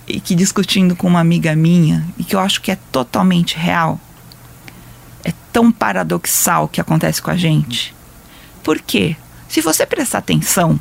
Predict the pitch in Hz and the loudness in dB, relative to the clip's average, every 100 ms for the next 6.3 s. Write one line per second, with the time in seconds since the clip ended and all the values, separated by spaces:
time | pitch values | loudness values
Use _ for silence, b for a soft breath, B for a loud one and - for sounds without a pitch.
0 | - - - - B B B B B - | -4 -20 -20 -20 B B B B B -20
1 | - 180 185 190 - - - - - - | -6 -2 2 2 0 -10 -20 -20 -14 -6
2 | - 196 175 170 160 180 165 180 196 - | -2 -2 -2 -2 0 0 0 2 2 2
3 | 160 170 - 147 175 240 254 254 - - | -2 -4 -4 0 2 4 4 4 2 -2
4 | 202 196 170 - 170 - - - - - | -2 -2 -4 -4 -4 -4 -4 -4 -4 -6
5 | - - - - - - - - - 247 | -8 -14 -14 -20 -20 -20 -20 -20 -4 -2
6 | 247 - - | -2 -4 -6